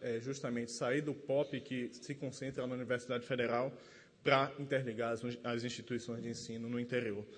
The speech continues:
Além disso, tem a questão de cidades digitais, a gente tá com um grande programa aí nessa área. A gente enxerga que um projeto de cidade digital, ele é estruturante para as ou-, todas as outras ações de inclusão sociodigital.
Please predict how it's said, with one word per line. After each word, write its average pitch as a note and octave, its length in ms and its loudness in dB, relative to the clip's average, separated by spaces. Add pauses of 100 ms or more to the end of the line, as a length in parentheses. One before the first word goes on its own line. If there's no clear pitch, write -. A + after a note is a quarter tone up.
(420)
Além D3 240 6
disso, D3+ 280 2
tem D#3 120 2
a C#3+ 80 4
questão C#3 360 0
de C#3 100 -2
cidades C3 360 0
digitais, C3+ 400 0
a C#3 40 -4
gente B2+ 180 -6
tá A#2+ 120 2
com A#2+ 140 0
um A#2 40 2
grande C#3+ 300 4
programa B2+ 540 2
aí C3 120 2
nessa B2+ 300 0
área. C3 320 -2 (360)
A B2 100 0
gente C3+ 200 0
enxerga C3+ 520 6
que A#2+ 120 -4
um C3 80 0
projeto B2 540 4
de B2 80 0
cidade A#2+ 320 2
digital, A#2 340 2
ele B2 120 4
é C3 40 2
estruturante C#3 680 -2
para C3+ 160 -2
as B2 100 0
ou-, C3+ 80 2
todas D#3+ 380 2
as C3 140 2
outras C#3+ 280 0
ações B2 400 -2
de A2 240 -4 (320)
inclusão C#3+ 520 2
sociodigital. C3 840 0